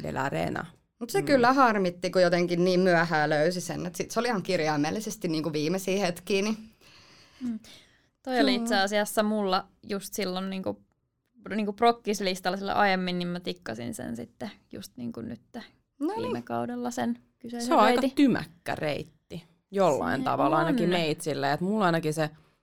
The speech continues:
Speaker 1: jotenkin se painopisteen löytäminen on jotenkin, kun mulla on kuitenkin sit loput aika pitkät raajat, niin se painopisteen löytäminen siinä yhdessä muuvissa oli tosi hankalaa.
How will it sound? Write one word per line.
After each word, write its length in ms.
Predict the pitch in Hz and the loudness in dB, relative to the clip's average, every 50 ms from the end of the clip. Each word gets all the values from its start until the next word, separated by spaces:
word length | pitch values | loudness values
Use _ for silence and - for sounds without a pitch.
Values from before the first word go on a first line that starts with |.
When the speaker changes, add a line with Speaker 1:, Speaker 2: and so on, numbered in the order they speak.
| _ _ _ _ _ _ | _ _ _ _ _ _
Speaker 1:
jotenkin 320 | - 185 196 196 180 160 156 | -4 0 2 2 2 2 0
se 120 | - - | -2 -6
painopisteen 960 | - - - 175 180 175 147 131 135 - 123 151 147 - - 123 120 127 131 | -6 -2 0 2 2 2 2 0 -2 -4 -4 -4 -6 -6 -4 -2 -2 -2 0
löytäminen 640 | 135 135 127 127 135 - 85 95 92 82 87 95 85 | -2 -2 -2 -2 -2 -4 -4 -4 -4 -4 -4 -4 -4
on 160 | 92 98 - | -4 -4 -4
jotenkin, 460 | 127 - - 90 131 139 139 139 - | -4 -4 -4 -6 -6 -6 -8 -8 -8
kun 100 | - 151 | -6 -4
mulla 120 | 160 165 170 | -2 0 -2
on 60 | 170 | 0
kuitenkin 380 | - 220 196 170 156 151 156 | 0 -2 -2 0 -2 -2 -4
sit 180 | 147 - - - | -4 -4 -4 -4
loput 260 | 165 156 - 151 147 - | -4 -4 -2 -6 -6 -4
aika 420 | 233 247 240 208 180 - - 123 - _ | -6 -4 -4 -4 -4 -4 -6 -8 -6 _
pitkät 440 | 147 147 143 - - - - - - | -6 -6 -6 -6 -8 -10 -8 -8 -8
raajat, 720 | 165 151 143 - - 120 - - - - - - - - _ _ _ _ _ _ _ _ _ _ _ _ | -8 -6 -6 -4 -4 -2 -4 -2 -4 -4 -6 -8 -12 -20 _ _ _ _ _ _ _ _ _ _ _ _
niin 220 | - 156 151 147 151 | -6 -4 -2 -2 -2
se 100 | 165 165 | -2 -2
painopisteen 720 | 170 190 190 170 151 147 147 147 156 - - 147 151 147 | 0 0 0 0 0 -2 -2 -4 -6 -4 -4 -4 -2 -2
löytäminen 600 | 151 151 151 - - 170 175 - - - 90 180 | 0 0 -2 -2 -2 -4 -6 -6 -6 -6 -6 -6
siinä 120 | 165 175 | -6 -6
yhdessä 220 | 175 160 160 - 160 | -8 -8 -8 -8 -8
muuvissa 360 | 160 160 160 - 175 - 185 | -8 -8 -8 -8 -8 -8 -8
oli 80 | 180 - | -8 -8
tosi 180 | - 175 175 | -10 -10 -10
hankalaa. 500 | 175 165 175 180 180 - - 180 175 - | -10 -10 -12 -12 -14 -14 -14 -16 -18 -18